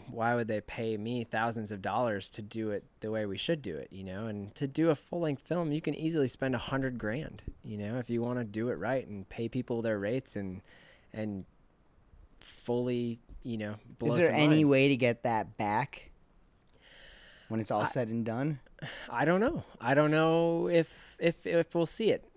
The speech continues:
Speaker 1: I'd love to see it, but I don't know,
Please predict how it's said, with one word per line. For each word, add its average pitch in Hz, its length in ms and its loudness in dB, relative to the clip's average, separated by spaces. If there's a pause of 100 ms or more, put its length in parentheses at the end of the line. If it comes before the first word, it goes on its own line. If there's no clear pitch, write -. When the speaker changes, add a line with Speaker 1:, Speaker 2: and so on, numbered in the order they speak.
(140)
Speaker 1:
I'd 131 200 2
love 139 160 6
to 208 100 2
see 147 240 2
it, 185 180 4 (440)
but 139 160 4
I 151 100 8
don't 156 220 6
know, 151 460 4